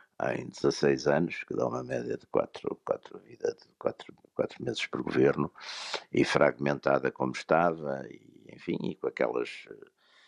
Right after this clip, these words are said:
há ali uma tentativa, sobretudo a partir do Sidónio, ainda há ali umas tentativas do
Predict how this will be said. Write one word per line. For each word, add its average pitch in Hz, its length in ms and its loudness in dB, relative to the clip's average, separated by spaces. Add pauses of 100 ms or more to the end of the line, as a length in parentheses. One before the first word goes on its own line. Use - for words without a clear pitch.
(360)
há - 60 -6
ali - 160 -8
uma 58 140 -6
tentativa, 69 680 0
sobretudo - 460 -4
a - 20 -4
partir - 360 -4
do - 60 -10
Sidónio, 69 600 2
ainda 58 180 0
há 58 60 2
ali - 160 -4
umas 60 180 -8
tentativas - 680 -8
do - 100 -20